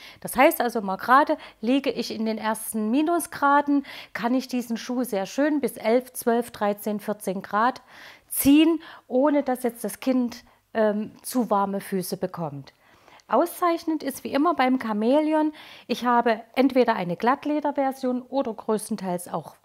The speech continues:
Velourlederversionen. Er ist abgefüttert mit einem wunderbaren Schuhwollvlies und das umfasst also den gesamten Schuh. Also von der Zunge bis oben hin,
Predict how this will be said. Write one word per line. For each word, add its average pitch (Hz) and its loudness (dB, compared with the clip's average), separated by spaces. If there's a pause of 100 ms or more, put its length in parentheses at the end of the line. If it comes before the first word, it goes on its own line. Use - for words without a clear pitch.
(240)
Velourlederversionen. 339 2 (760)
Er 233 -2
ist - -6
abgefüttert 302 -2
mit 262 0
einem 196 -4
wunderbaren 240 0 (1300)
Schuhwollvlies 330 4 (1800)
und 233 0
das 277 2
umfasst 262 -2
also 226 -4
den 220 -2
gesamten 214 -4
Schuh. 185 -8 (460)
Also 226 0
von 240 -2
der 202 -2
Zunge 320 4 (180)
bis 269 -2
oben 254 2
hin, 240 2